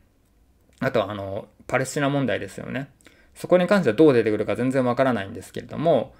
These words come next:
とりあえずあの、ロシア・ウクライナ関係とウクライナ戦争に関すること。で、為替の方は、あの、かなり変動があるかもしれないですね。えー、ドル高、えー、えー、ドル、えー、円安の方にな-、円高の方になってくんで、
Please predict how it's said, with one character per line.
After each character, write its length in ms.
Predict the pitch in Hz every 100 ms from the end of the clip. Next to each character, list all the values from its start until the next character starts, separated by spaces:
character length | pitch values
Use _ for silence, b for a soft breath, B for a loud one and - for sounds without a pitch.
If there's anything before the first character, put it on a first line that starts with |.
| b
と 100 | 190
り 40 |
あ 20 |
え 20 | 147
ず 60 |
あ 80 | 107
の、 220 | 104 107 123
ロ 120 | 143
シ 160 | - 151
ア・ 40 |
ウ 40 |
ク 100 | 147
ラ 120 | 151 143
イ 60 |
ナ 100 | 139
関 220 | 135 135
係 220 | - 98 95
と 100 | 110
ウ 60 |
ク 80 | 110
ラ 100 | 123
イ 20 |
ナ 100 | 123
戦 200 | 117 123
争 180 | 107 101
に 80 | 104
関 220 | - 98
す 80 | -
る 80 | -
こ 100 | -
と。 100 | - _ b b b b
で、 580 | 123 123 123 120 117 117
為 160 | - 139
替 180 | 143 151
の 100 | 127
方 340 | 123 98 - b b b -
は、 320 | 160 123 113
あ 40 |
の、 140 | 104 104
か 160 | 151
な 80 | 131
り 80 | 101
変 220 | 113 120
動 140 | 117
が 60 | 113
あ 40 |
る 80 | 107
か 100 | -
も 60 | 101
し 100 | -
れ 80 | 101
な 60 |
い 20 |
で 60 | 92
す 80 | -
ね。 160 | 117 - -
え 760 | 110 104 104 104 107 110 107 110
ー、 20 |
ド 180 | 110 131
ル 80 | 139
高、 380 | 143 - 139 -
え 400 | 135 139 139 -
ー、 60 | -
え 160 | 117 113
ー、 40 |
ド 120 | 127
ル、 100 | 143 -
え 460 | 117 110 107 - - b b b _
ー、 80 | 143
円 100 | 156
安 240 | 147 -
の 80 | 151
方 140 | -
に 80 | 127
な-、 140 | 98 -
円 180 | 131 151
高 220 | 151 147
の 80 | 143
方 100 | 139
に 80 | 98
な 40 |
っ 20 | 98
て 120 | -
く 100 | -
ん 120 | 98
で、 460 | 104 117 101 101